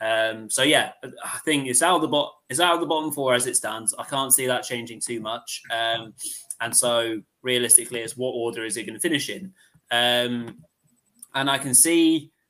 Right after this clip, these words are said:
it very much going down to the wire between three teams, <laughs> um, and potentially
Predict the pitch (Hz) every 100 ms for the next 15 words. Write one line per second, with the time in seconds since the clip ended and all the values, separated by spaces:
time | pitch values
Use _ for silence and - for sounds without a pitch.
0 | _ _ - 131 123 151 165 156 139 -
1 | 139 135 123 123 120 120 120 120 110 -
2 | 123 120 113 113 113 123 120 131 147 160
3 | - 190 123 - 127 120 117 113 113 113
4 | 104 _ _ _ _ _ - - 127 135
5 | 123 - 113 113 123 143 151 - - -
6 | 117 123 - 160 127 120 120 123 120 120
7 | 117 - 123 - 151 151 139 - 127 123
8 | 120 120 -